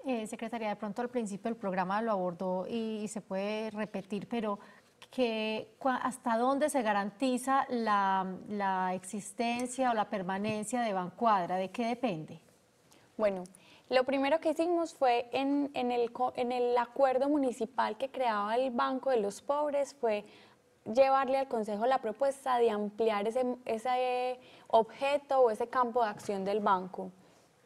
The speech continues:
Speaker 2: El Consejo de Medellín aprobó que el banco pudiera,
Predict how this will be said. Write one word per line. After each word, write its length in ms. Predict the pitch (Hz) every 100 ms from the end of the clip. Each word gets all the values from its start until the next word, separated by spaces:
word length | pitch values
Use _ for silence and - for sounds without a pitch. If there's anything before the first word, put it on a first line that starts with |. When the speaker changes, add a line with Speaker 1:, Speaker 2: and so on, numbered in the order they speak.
| _ _ _ -
Speaker 2:
El 240 | 214 214 208
Consejo 420 | 226 220 226 247
de 80 | 277
Medellín 580 | 247 214 214 294 320 311 - - -
aprobó 960 | 233 233 233 220 208 208 208 202 202 202 - -
que 260 | 269 262 -
el 220 | 226 220
banco 380 | 262 302 285 285
pudiera, 520 | 226 214 196 214